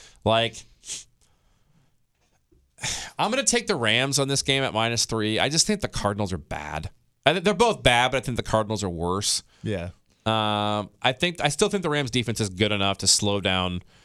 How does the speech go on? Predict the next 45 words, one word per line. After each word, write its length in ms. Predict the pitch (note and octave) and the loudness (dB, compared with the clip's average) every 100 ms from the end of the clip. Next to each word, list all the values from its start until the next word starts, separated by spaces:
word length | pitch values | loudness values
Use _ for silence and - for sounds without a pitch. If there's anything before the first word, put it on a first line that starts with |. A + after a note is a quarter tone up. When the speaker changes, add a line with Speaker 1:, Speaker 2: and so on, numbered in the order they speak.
| _ _ | _ _
Speaker 1:
Murray 340 | G2 G#2+ G#2+ | 0 2 0
just 280 | F#2+ G2+ - | 0 -2 -2
enough. 440 | G2 F2+ F#2 F2+ - | -2 0 0 -2 0
I'm 180 | D3+ B3 | 0 2
not 180 | F3 | 2
super 380 | - - D3+ B2 | 6 6 4 0
strong 360 | - A#2 G#2+ A#2 | 0 2 2 0
on 60 | |
this 160 | A#2+ A#2+ | -2 0
game. 420 | B2+ A#2+ B2 A#2 - | 2 2 0 -4 -4
Uh, 120 | A2+ | -2
the, 140 | B2+ | -2
but 240 | - C#3 D#3 | -4 2 2
I 60 | |
will 180 | E3 G#3 | 2 0
say 140 | G3+ | 2
I 80 | C3 | 2
did 180 | B2 C3+ | 0 0
watch 320 | A#2 A#2 A#2 | 2 0 0
and 80 | A2 | -2
bet 80 | G#2+ | -2
in 60 | G#2 | -2
that 140 | E2+ | -2
first 200 | A2 G2+ | -2 0
game, 140 | G2 G2 | 0 0
and 60 | |
the 60 | F#2+ | 0
Rams 220 | G#2+ G2+ | 0 0
beat 160 | G2+ G2 | 0 -2
them 120 | F#2 | -2
quite 240 | - F#2 | 0 -2
handily 580 | F#2 F#2 F2+ D2+ D2 D#2+ - - - _ - | 0 -2 0 -2 -4 -4 -10 -20 -20 _ -8
the 60 | |
first 260 | F2 G#2 - | -2 -2 0
time 160 | F#2 E2 | -2 -2
around. 360 | C#2+ D#2 B1 | -2 -4 -2
So 240 | - C2 B1+ | -2 -2 -2
I, 300 | - F2 B2 | -2 -2 0
I, 80 | C#3 | -2
I 20 | |
think 200 | C3+ E3 | -2 -2
there's 160 | D#3 B2+ | -4 -4
a 40 | |
good 180 | G#2+ A2+ | -4 -2
shot 380 | A#2 G#2+ G#2 | 0 2 0